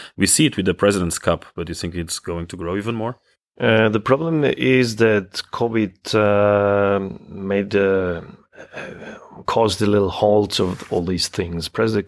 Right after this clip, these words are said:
Speaker 2: President's Cup was well on its way, developing very nice. Um, last one was, was, uh, Helsingborg. We will see now in Albania the next edition. Let's see how they manage to do this.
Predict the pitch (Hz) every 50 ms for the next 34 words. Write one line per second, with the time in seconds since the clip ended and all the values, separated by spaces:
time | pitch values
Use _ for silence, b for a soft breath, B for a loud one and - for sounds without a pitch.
0 | - - - - 98 - 113 127 131 143 127 113 - - 110 98 98 104 98 95
1 | 90 90 92 92 104 110 113 113 110 107 110 110 - - - - 104 101 101 104
2 | 113 131 180 180 - _ - - 107 95 98 101 101 101 - 98 95 95 98 92
3 | - - _ _ - 98 92 92 101 104 98 101 98 98 95 101 - - 101 98
4 | 113 135 135 - - - - - B B B B B B B B B B B B
5 | B B B B B B B B B _ - 107 104 104 104 104 104 101 101 98
6 | 98 98 98 95 95 95 98 101 104 104 - - - 104 98 98 95 95 92 90
7 | 90 92 95 95 92 90 90 87 85 85 87 90 92 90 90 90 87 87 80 95
8 | 107 104 - 117 107 104 113 110 107 - - 104 95 95 90 - - - 107 104
9 | 101 101 104 98 98 98 98 95 98 95 98 92 92 92 92 92 95 92 92 92
10 | 90 92 90 92 101 104 - - - 101 117 117 - - 120 117 113 110 110 101
11 | 92 90 87 - - - 95 92 92 92 92 95 92 95 92 90 92 92 92 95
12 | 98 92 - - - 98 101 113 117 127 123 - - -